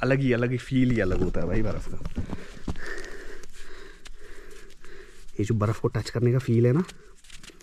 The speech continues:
इसमें अलग ही मज़ा आता है। और winters यार, अगर winters में बर्फ़ ना पड़े तो अधूरा, अधूरा लगता है, मतलब लगता है कुछ main चीज़ missing है winters में से। So वो चीज़ नहीं होनी चाहिए यार,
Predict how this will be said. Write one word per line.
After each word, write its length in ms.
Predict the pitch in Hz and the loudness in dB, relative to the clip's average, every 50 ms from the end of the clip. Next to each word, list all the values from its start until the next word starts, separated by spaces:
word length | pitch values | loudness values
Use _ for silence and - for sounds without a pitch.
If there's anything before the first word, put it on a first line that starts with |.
| - - - - - - - - - | -16 -16 -16 -16 -16 -16 -16 -14 -4
इसमें 160 | - - 113 | -2 0 2
अलग 180 | 95 101 104 101 | 4 4 4 6
ही 100 | 101 104 | 6 4
मज़ा 240 | 95 90 92 95 90 | 4 4 0 -2 -4
आता 220 | 85 - 101 98 | -4 -6 -6 -8
है। 1160 | 92 - - - - - - - - - - - - - - - - - - - - - - - | -8 -10 -12 -14 -14 -16 -14 -12 -12 -10 -8 -6 -2 0 0 0 0 2 4 4 4 6 6 8
और 80 | 147 147 | 8 8
winters 500 | 135 139 131 127 127 165 165 165 156 156 | 8 8 8 8 8 6 6 4 4 4
यार, 120 | 165 160 151 | 4 4 4
अगर 200 | 147 139 147 147 | 4 4 4 6
winters 380 | 139 131 135 135 147 147 143 | 6 6 6 6 6 6 6
में 120 | 156 151 135 | 6 4 4
बर्फ़ 260 | - - 127 120 - 135 | 4 2 2 0 0 2
ना 100 | 131 127 | 2 2
पड़े 240 | - 139 139 143 131 | 2 2 2 2 2
तो 160 | - 135 135 120 - - - - - - - - - - - - - - - | 0 0 -2 -2 -4 -8 -8 -8 -4 -2 0 0 0 -2 -4 -6 -4 -2 2
अधूरा, 320 | 139 131 156 151 151 143 | 4 6 8 8 8 6
अधूरा 320 | 120 101 104 104 98 98 92 | 4 4 2 0 -2 -2 -2
लगता 280 | 95 98 - - - | -2 -2 -4 -4 -6
है, 80 | 101 - - - - - - - - - - - - - - - - - - | -8 -8 -10 -10 -10 -8 -8 -8 -8 -8 -8 -8 -8 -6 -8 -8 -8 -4 -2
मतलब 160 | 117 123 127 | 0 2 6
लगता 280 | 120 127 127 - - 135 | 6 6 6 6 4 2
है 80 | 127 | 4
कुछ 260 | 113 120 110 - - - - - - - - - | 2 0 -2 -2 -2 -2 -4 -6 -6 -6 0 2
main 280 | 120 120 123 127 131 127 | 6 6 8 8 8 6
चीज़ 280 | 123 - 127 123 120 | 6 4 2 4 4
missing 340 | 123 120 110 - 120 107 98 | 4 4 4 4 2 2 2
है 100 | 92 - - - - - - - - - - - - - - - | 2 0 0 0 0 0 0 -2 -4 -4 -4 -6 -4 -4 -2 0
winters 400 | 101 101 98 92 92 95 92 101 | 0 2 2 2 0 0 0 -2
में 100 | 95 92 | -4 -4
से। 180 | - - - - - - - - - - - - - - - | -4 -4 -6 -6 -6 -8 -10 -10 -12 -12 -12 -10 -8 -8 -6
So 140 | - - 110 104 104 101 98 | -4 -2 0 2 2 2 2
वो 160 | 107 110 110 | 2 2 2
चीज़ 220 | 107 - 113 110 | 2 0 0 2
नहीं 100 | 110 104 | 2 2
होनी 200 | 101 95 95 90 | 2 0 0 0
चाहिए 220 | 92 - 98 90 90 | 0 0 0 0 -2
यार, 140 | 92 98 | -2 -4